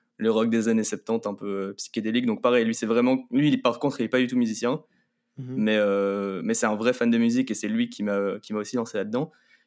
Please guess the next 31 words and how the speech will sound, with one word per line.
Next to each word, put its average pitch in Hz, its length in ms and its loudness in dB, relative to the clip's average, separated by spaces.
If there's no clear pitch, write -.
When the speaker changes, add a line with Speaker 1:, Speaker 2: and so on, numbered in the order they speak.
Speaker 1:
Et 117 80 0
je 117 60 2
me 123 60 4
souviens 143 280 2
quand, 127 300 0
quand 120 120 -2
j'étais 113 200 -4
petit, 160 240 -6
même 123 160 2
quand 113 100 -4
j'avais 110 240 0
genre, 107 220 -2
euh, 101 260 -4
cinq, 143 280 0
six 123 260 0
ans, 143 120 2
j'avais 117 200 0
un 107 120 -2
espèce 123 280 -2
de, 101 320 -4
de 113 120 0
deal 135 240 0
avec 113 260 0
lui, 131 160 -2
tu 110 100 -6
vois. 131 200 0
Pareil, 135 300 2
on 117 100 0
faisait 117 180 0
des, 107 300 0
hum, 104 260 -2